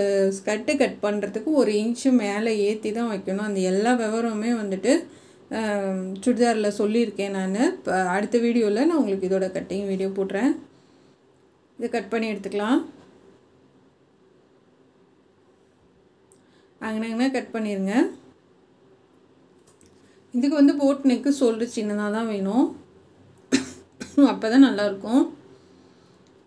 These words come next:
இப்ப லைனிங் கிளாத் வெளில வராத அளவுக்கு நல்லா இந்த எட்ஜ்லயே தையல் போடுங்க.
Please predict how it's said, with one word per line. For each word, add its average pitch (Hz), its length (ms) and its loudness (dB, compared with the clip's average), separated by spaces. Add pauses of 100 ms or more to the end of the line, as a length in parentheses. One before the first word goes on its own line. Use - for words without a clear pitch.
(520)
இப்ப - 200 -10
லைனிங் 262 320 2
கிளாத் 254 260 0
வெளில 233 240 -2
வராத 214 340 -4
அளவுக்கு 220 380 -2 (460)
நல்லா 214 260 -8
இந்த 226 180 -6
எட்ஜ்லயே 202 460 -4
தையல் 208 380 -4
போடுங்க. 190 300 -4